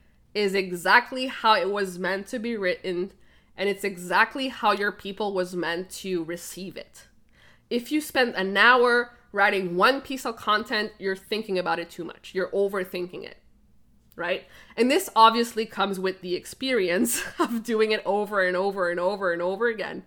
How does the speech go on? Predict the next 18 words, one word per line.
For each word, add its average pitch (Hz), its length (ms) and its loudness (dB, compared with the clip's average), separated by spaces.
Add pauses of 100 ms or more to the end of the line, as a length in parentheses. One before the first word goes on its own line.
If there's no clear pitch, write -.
(140)
You'll 214 240 0
get 196 280 2
there 180 180 2
for 165 160 -10
sure, 190 520 -4 (360)
but 202 240 -2
a 214 80 2
piece - 320 -8
of - 100 -6
content 196 440 -6
shouldn't 208 400 -8
take 190 260 -6
you 196 80 -2
more 190 220 0
than 165 180 -4
ten, 185 300 -4
fifteen 170 420 -8
minutes. - 440 -14